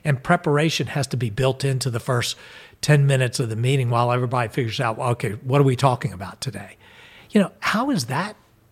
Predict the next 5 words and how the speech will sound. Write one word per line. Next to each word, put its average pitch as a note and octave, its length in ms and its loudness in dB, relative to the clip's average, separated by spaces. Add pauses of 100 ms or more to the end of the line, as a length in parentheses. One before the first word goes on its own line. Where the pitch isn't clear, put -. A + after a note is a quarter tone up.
(480)
productive - 680 -2 (640)
in B2+ 120 -2
terms G#2 300 -8
of F#2+ 80 -18
things? F2 360 -16